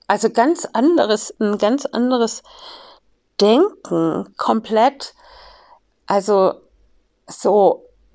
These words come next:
wenn's eben aus Pflicht ist, dann versucht man weniger zu machen. Wenn's aus Freude ist, versucht man mehr draus zu machen. Und ich bin sehr dankbar und deswegen wollte ich das jetzt gleich aufnehmen und,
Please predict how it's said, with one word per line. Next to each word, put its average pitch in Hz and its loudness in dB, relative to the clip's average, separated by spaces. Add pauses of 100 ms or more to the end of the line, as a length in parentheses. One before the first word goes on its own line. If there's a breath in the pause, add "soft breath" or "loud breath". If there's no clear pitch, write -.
(100)
wenn's 196 -2 (200)
eben 196 0
aus 185 -2
Pflicht - -8
ist, 269 -6
dann 220 0 (760)
versucht 214 -4
man 233 -2
weniger 240 2
zu - -10
machen. 175 -6
Wenn's 208 -6
aus 196 -6
Freude 196 -2
ist, 254 -2
versucht - -10
man 247 -2
mehr 269 0
draus 190 -4
zu - -12
machen. 185 -8
Und 202 -8 (2250 loud breath)
ich - -6
bin 233 4
sehr 214 2
dankbar 214 0
und 196 -4
deswegen 196 -4
wollte 196 0
ich - -12
das - -12
jetzt - -8
gleich 190 -4
aufnehmen 190 -4
und, 185 -8